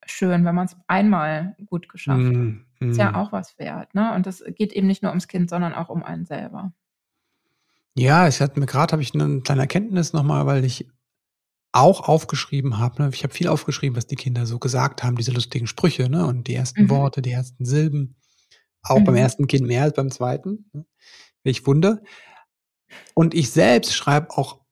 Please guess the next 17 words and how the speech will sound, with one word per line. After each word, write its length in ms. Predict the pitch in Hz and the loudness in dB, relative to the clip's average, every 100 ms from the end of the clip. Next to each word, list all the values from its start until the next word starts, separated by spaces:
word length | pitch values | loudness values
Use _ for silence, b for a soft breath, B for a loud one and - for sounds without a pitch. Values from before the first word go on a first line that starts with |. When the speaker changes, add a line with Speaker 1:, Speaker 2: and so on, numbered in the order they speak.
| - | -10
Speaker 2:
Erkenntnisse 640 | 143 - 156 - 147 127 | -4 0 0 0 -2 -2
und 80 | 135 | -6
Prozesse 480 | - 135 - 143 151 | -6 -6 -2 -2 -2
über 180 | 135 123 | 0 0
mich 380 | 120 196 202 - | 4 2 2 -8
auf, 320 | - - - | -6 -6 -4
ne? 180 | 73 151 | -2 -2
Ich 200 | - - | -2 -8
habe 200 | - 90 | -10 -8
ganze 320 | - 139 143 | -6 -6 -6
Bücher 340 | 127 160 180 | -6 -2 -2
gefüllt 420 | 143 123 131 139 139 | -4 -6 -4 -2 -2
damit. 260 | 139 170 - b b b b | -2 -4 -8 b b b b
Aber 360 | - 147 139 135 | 0 4 4 4
ich 160 | - - | -2 0
habe 180 | 135 135 | 2 2
nicht 600 | 123 135 180 170 - | 2 4 2 2 -6